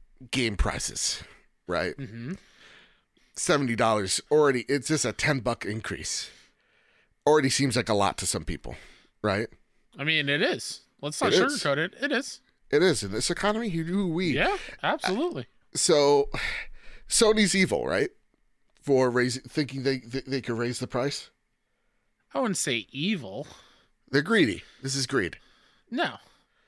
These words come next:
Speaker 1: What do you mean,
Speaker 2: We
Speaker 1: man?
Speaker 2: ju-, we just talked about budgets. I just listened to you talk about budgets. <laughs> It makes sense. If
Speaker 1: Yeah?
Speaker 2: they wanna keep making games at that level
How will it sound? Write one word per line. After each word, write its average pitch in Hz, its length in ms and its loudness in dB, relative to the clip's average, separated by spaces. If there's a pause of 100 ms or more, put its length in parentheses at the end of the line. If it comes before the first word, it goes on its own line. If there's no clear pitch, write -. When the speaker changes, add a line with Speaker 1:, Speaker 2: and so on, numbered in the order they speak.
(540)
Speaker 1:
What 143 140 -4
do - 40 0
you 104 60 -2
mean, 90 140 -4
Speaker 2:
We 76 80 -6
Speaker 1:
man? 233 80 0
Speaker 2:
ju-, 320 180 0
we 262 120 0
just 285 220 -2
talked 285 220 0
about 285 180 0
budgets. 214 420 -2
I 185 60 -2
just 226 240 -4
listened 233 300 -6
to 254 60 -2
you 240 80 -2
talk 226 200 -2
about 220 200 -6
budgets. 190 520 -6 (240)
<laughs> - 160 -6 (840)
It 262 180 2
makes 285 240 0
sense. 254 580 0
If 508 800 -2
Speaker 1:
Yeah? 220 80 2
Speaker 2:
they 180 180 8
wanna 277 260 4
keep 254 320 -2
making 202 380 0
games 185 360 0
at 156 260 -2
that 151 220 0
level 151 640 -2